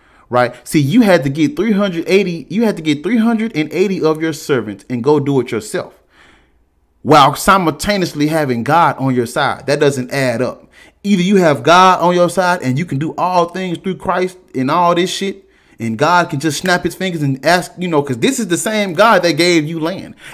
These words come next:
Abram inherited Canaan in chapter thirteen. So God can give you land, but he can't help you get your, your brother slash nephew back. If you coulda just, why couldn't you have just asked God to bring your nephew to you? Why couldn't you have just asked God to bring your brother Lot to you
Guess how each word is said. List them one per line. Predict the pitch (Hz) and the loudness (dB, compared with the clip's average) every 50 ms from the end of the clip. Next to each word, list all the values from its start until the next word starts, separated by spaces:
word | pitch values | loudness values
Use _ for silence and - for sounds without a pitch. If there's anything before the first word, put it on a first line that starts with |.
| - - | -4 0
Abram | 170 208 233 202 214 214 170 | 2 2 4 4 2 2 0
inherited | 180 180 160 196 202 190 185 165 143 135 | -2 -2 -2 0 0 2 0 0 -2 -4
Canaan | - 214 226 240 170 131 123 123 127 - - _ _ _ | -4 -4 -2 -2 -2 -4 -4 -6 -8 -14 -20 _ _ _
in | 156 160 160 143 | -2 -2 0 0
chapter | - 208 190 - 151 - | -2 -2 -2 -2 -2 -2
thirteen. | - 156 147 143 - 156 - - - - _ - - - | -2 -2 -2 -2 -4 -8 -10 -12 -14 -20 _ -20 -12 -2
So | - 156 147 | 2 2 4
God | 135 160 190 214 214 202 190 | 4 6 6 6 6 6 4
can | 196 170 151 | 4 0 0
give | 147 190 208 185 156 | 0 0 -2 -2 -2
you | 165 190 196 185 175 - - _ | -4 -4 -4 -6 -6 -10 -12 _
land, | - 117 127 165 220 247 214 165 139 131 120 | -4 -2 0 0 0 -2 -2 -2 -2 -2 -2
but | 123 127 | -2 -4
he | 156 - | -4 -4
can't | - 180 156 | -4 -4 -2
help | 156 170 151 131 | 0 -2 -2 -2
you | 156 147 | -4 -4
get | 139 139 139 135 | -2 -2 -2 0
your, | - 135 123 107 - - | 0 -2 -2 -2 -4 -2
your | 123 135 127 | 0 0 2
brother | 110 131 151 151 127 | 2 4 2 2 2
slash | 120 - 156 135 123 120 113 | 0 -2 -2 0 0 0 -2
nephew | 139 143 135 135 107 98 | -2 -4 -4 -4 -6 -6
back. | 104 104 - - - | -6 -6 -8 -6 -6
If | 127 131 127 180 | -4 -4 -2 -4
you | 233 | -4
coulda | 226 - 202 165 | 0 0 0 0
just, | 147 160 151 147 - - - _ _ _ _ | 0 -2 -4 -6 -8 -18 -20 _ _ _ _
why | - 170 208 220 | 2 2 2 2
couldn't | - 240 220 190 160 196 | 0 0 -2 -2 -2 -2
you | 208 196 | -2 0
have | 185 175 151 143 | 0 0 0 0
just | 156 160 156 - - | -2 -4 -4 -4 -2
asked | 170 180 170 139 - 117 113 | 0 0 0 0 -4 -8 -4
God | 110 147 165 180 156 143 135 | -2 -2 0 0 0 0 -2
to | - 120 | -2 -4
bring | 113 139 139 131 120 117 117 | -4 -4 -4 -4 -4 -2 -2
your | 123 117 117 | -2 -2 -2
nephew | 123 139 139 135 - 117 107 | -2 -4 -4 -4 -6 -8 -8
to | 110 - 135 | -8 -10 -10
you? | 104 - - - _ _ _ _ _ _ _ _ _ - | -10 -12 -14 -18 _ _ _ _ _ _ _ _ _ 0
Why | 113 139 165 | 2 4 4
couldn't | 196 - - 208 190 185 | 4 4 2 2 2 2
you | 202 190 | 2 2
have | 180 160 143 | 2 2 0
just | 147 156 151 151 | 0 -2 -4 0
asked | 156 165 165 156 135 120 | 2 2 2 2 2 0
God | 131 156 170 170 156 139 139 | 2 2 4 4 4 2 2
to | 139 | 0
bring | 117 127 147 143 135 | -2 0 0 0 2
your | 127 127 123 | 2 2 2
brother | 113 123 143 143 143 113 | 2 2 2 4 4 4
Lot | 127 151 143 - - - | 2 2 2 2 0 -6
to | - 185 160 | -6 -6 -6
you | 110 90 | -6 -8